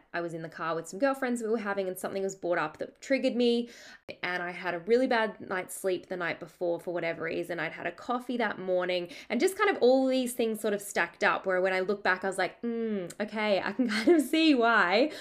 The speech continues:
I landed myself in, in a time where I got really anxious," 'cause I was driving, I'd been up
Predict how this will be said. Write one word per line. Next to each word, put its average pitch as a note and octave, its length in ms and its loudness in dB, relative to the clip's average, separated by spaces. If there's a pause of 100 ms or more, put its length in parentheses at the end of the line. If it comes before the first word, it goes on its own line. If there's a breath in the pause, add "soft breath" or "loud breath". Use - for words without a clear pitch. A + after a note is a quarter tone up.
(180 loud breath)
I A3+ 120 4
landed G#3+ 300 2
myself G#3+ 540 2
in, F#3+ 300 0 (560 loud breath)
in F#3+ 480 0
a G3+ 60 2
time F#3 300 -2
where E3+ 120 0
I F3 80 0
got F3 200 0
really E3+ 200 0
anxious," E3 360 -4
'cause F#3 180 -6
I F3+ 120 0
was F3 240 -6
driving, F3+ 640 0
I'd F3 180 -8
been F#3 140 -2
up E3 240 -6